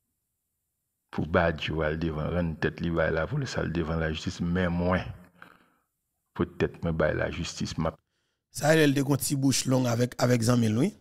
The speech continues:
Speaker 2: Avec Zanmi, Ari-, Ariel. Il était un petit Jean fâché, blablabla, parce que Ariel te dit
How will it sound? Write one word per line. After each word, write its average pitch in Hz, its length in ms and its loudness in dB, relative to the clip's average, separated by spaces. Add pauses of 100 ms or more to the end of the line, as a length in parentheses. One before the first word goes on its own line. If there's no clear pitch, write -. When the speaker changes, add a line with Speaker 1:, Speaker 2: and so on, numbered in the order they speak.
(140)
Speaker 2:
Avec 117 220 2
Zanmi, 123 260 4
Ari-, 170 240 4
Ariel. 160 420 4 (440)
Il - 60 -20
était - 100 -10
un 110 60 -2
petit 127 140 -4
Jean 120 120 2
fâché, 131 560 0
blablabla, 120 360 0
parce - 160 -2
que 123 100 -2
Ariel 123 260 0
te 127 80 -4
dit 120 240 -4